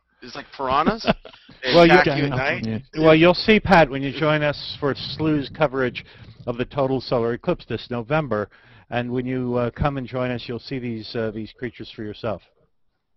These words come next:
Speaker 1: Well, I would
Speaker 2: He's
Speaker 1: love that.
Speaker 2: definitely not going now.
Speaker 1: Yeah, I'm gonna bring a lot of, uh, s-, bug off spray and traps.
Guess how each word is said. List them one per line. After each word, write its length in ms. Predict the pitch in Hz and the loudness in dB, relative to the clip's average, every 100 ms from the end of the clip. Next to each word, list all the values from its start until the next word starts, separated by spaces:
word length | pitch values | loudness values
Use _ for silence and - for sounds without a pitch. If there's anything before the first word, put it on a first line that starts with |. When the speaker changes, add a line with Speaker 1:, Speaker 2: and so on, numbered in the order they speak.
| _ _ 151 - - - - 131 | _ _ -4 0 2 2 0 -8
Speaker 1:
Well, 300 | 151 151 151 _ - - _ - - | 0 0 0 _ -18 -18 _ -20 -10
I 200 | - 135 | 0 4
would 80 | 156 | 6
Speaker 2:
He's 180 | 160 135 | 4 6
Speaker 1:
love 100 | 196 | 8
that. 100 | 208 | 8
Speaker 2:
definitely 380 | 196 165 143 | 6 6 6
not 240 | 135 135 - | 6 4 6
going 380 | 147 135 123 135 | 6 8 6 6
now. 340 | 139 127 143 | 4 2 -2
Speaker 1:
Yeah, 180 | 127 131 - _ - | -6 -6 -8 _ -6
I'm 60 | |
gonna 220 | - 190 - | 4 6 6
bring 140 | 175 | 2
a 80 | 170 | 4
lot 260 | 160 160 151 | 6 6 4
of, 80 | 131 | 0
uh, 140 | 143 120 | -2 -2
s-, 220 | - - _ _ _ _ _ _ _ _ 113 104 _ _ - | -4 -14 _ _ _ _ _ _ _ _ -20 -20 _ _ -6
bug 180 | 135 143 | -2 0
off 200 | 120 113 | 0 -2
spray 480 | - - 120 120 113 | -6 -8 -6 -4 -6
and 120 | 104 | -10
traps. 600 | - 120 117 151 147 - | -8 -4 2 4 4 0